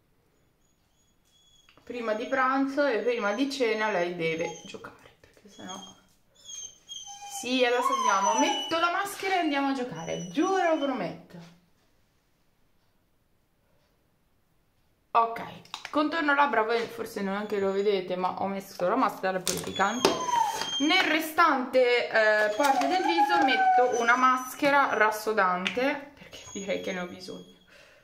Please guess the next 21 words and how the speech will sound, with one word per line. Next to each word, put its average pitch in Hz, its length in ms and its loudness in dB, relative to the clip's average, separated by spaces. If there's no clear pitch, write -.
Ovviamente 254 1160 0
questa 247 240 -2
non 180 140 -2
si 185 180 -6
vede 175 340 2
perché 170 380 -2
è 175 280 -2
un 180 200 -6
gel, 185 640 -4
si - 160 -20
chiama 180 220 -6
proprio 190 260 -10
maschera 190 520 -6
gel. 453 140 6
Ed 175 160 -4
è 180 80 -2
fantastica - 840 -10
perché - 300 -8
proprio - 280 -8
ti, 127 220 -8
ti - 1600 -16